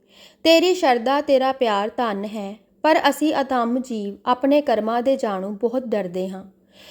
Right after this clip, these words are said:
ਜੇ ਤੁਹਾਨੂੰ ਠੰਡ ਪਈ, ਤਦ ਗੁਰੂ ਦੀ ਜੋਤ ਨੇ ਪਾਈ। ਰਾਮੋ, ਗੁਰੂ ਦੀ ਕਿਰਪਾ ਤੋਂ ਵਾਂਝੀ ਕੱਖ ਨਹੀਂ ਹੈ।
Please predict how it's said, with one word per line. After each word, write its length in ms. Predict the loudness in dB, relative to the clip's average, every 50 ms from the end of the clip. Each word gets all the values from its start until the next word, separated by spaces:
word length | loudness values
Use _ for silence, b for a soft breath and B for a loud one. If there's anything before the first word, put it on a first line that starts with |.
| b b b
ਜੇ 280 | 2 4 6 6 6 6
ਤੁਹਾਨੂੰ 480 | 4 2 0 0 2 2 4 2 2 0
ਠੰਡ 340 | 0 -2 -2 -2 -2 -2
ਪਈ, 320 | -2 -2 -4 -4 -4 -6 -6
ਤਦ 280 | -2 0 0 2 2
ਗੁਰੂ 320 | 0 0 0 0 0 0 0
ਦੀ 160 | 0 -2 -2
ਜੋਤ 340 | 0 2 2 0 0 -2 -4
ਨੇ 140 | -6 -6 -6
ਪਾਈ। 380 | -6 -6 -6 -6 -6 -8 -12 -16 _ _ _ _ _ _ 4
ਰਾਮੋ, 460 | 4 6 6 6 4 4 4 4 4
ਗੁਰੂ 220 | 2 2 0 0 -2
ਦੀ 160 | -2 -2 -2
ਕਿਰਪਾ 400 | -2 -2 -4 -2 -2 -4 -4 -2
ਤੋਂ 180 | 0 0 0 2
ਵਾਂਝੀ 400 | 0 -2 -4 -4 -6 -6 -8 -6
ਕੱਖ 320 | -4 -4 -6 -6 -6 -8
ਨਹੀਂ 320 | -8 -6 -6 -8 -8 -8
ਹੈ। 120 | -10 -12